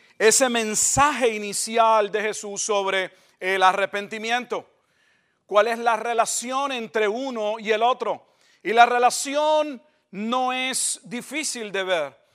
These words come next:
La relación tiene que ver con que la única manera en que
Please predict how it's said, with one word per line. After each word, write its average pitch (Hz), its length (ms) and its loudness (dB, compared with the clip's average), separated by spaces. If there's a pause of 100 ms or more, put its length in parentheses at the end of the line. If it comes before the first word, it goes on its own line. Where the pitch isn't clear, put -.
(180)
La 175 160 0
relación 190 600 -2
tiene 247 240 -8
que 254 140 2
ver 240 280 2
con 240 200 -6
que 202 340 -2 (200)
la 214 300 6
única 262 580 4
manera 233 680 2
en 226 120 -6
que 214 420 0